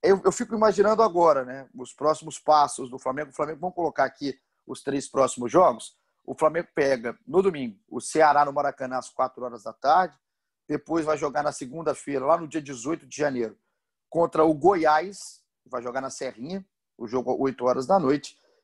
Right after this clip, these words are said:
E o terceiro jogo da sequência é o Palmeiras em casa, no dia vinte e um de janeiro. O Palmeiras muito mais preocupado com as competições que tá disputando, disputando muito bem. É, que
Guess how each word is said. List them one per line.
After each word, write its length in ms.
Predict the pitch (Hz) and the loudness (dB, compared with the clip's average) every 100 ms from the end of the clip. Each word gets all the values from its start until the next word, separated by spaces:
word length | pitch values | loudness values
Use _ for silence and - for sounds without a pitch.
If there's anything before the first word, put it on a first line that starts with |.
| _ 156 | _ -2
E 260 | 165 - - | -2 -2 -2
o 260 | 151 143 135 | 0 0 2
terceiro 400 | 151 139 165 151 | 2 4 2 4
jogo 180 | 151 127 | 2 2
da 100 | 151 | 0
sequência 440 | 147 - 151 160 | 0 0 2 2
é 20 | |
o 60 | 160 | 4
Palmeiras 480 | 170 156 156 156 160 | 2 2 0 -4 -8
em 100 | 143 | -10
casa, 400 | - 139 143 147 | 2 4 4 -2
no 100 | 139 | -4
dia 160 | 147 | -4
vinte 260 | 135 139 - | -4 -10 -16
e 40 | |
um 60 | 139 | -16
de 80 | - | -8
janeiro. 380 | 135 120 143 - | -6 -4 -6 -4
O 20 | |
Palmeiras 540 | 143 135 143 135 - _ _ _ - | -4 -4 -8 -10 -14 _ _ _ -8
muito 220 | 160 147 | -8 2
mais 180 | 160 - | 2 4
preocupado 520 | 165 - 147 143 - | -2 0 2 2 0
com 80 | 143 | -10
as 80 | |
competições 500 | - 139 143 - 139 | -10 -12 -12 -10 -12
que 80 | - | -4
tá 100 | 139 | -4
disputando, 480 | 131 - 127 139 131 | -4 -10 -10 -8 -8
disputando 460 | - 139 135 135 135 | -10 -10 -6 -4 -4
muito 240 | 135 127 | -6 -4
bem. 280 | 123 143 147 _ _ _ _ - | -2 -2 -6 _ _ _ _ 0
É, 440 | 127 127 120 117 | 2 4 2 -2
que 320 | - - 120 | -8 -6 -6